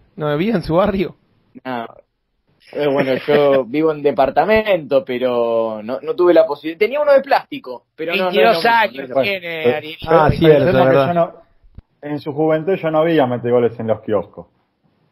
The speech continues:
Speaker 3: Claro.
Speaker 2: Claro.
Speaker 1: Claro,
Speaker 2: Es
Speaker 1: que es
Speaker 2: verdad,
Speaker 1: verdad,
Speaker 2: es
Speaker 1: es
Speaker 2: verdad.
Speaker 1: verdad.
Speaker 2: Eh, bueno,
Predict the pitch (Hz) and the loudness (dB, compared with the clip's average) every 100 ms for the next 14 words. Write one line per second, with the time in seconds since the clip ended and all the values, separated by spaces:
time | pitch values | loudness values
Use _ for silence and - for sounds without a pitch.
0 | _ 120 143 151 139 123 110 98 _ - | _ -8 -2 2 4 2 0 -6 _ -6
1 | 175 156 147 139 170 165 165 151 147 151 | 0 2 2 4 6 8 8 8 6 6
2 | 147 147 143 120 123 127 123 175 208 175 | 6 8 6 4 -4 -4 -2 0 0 0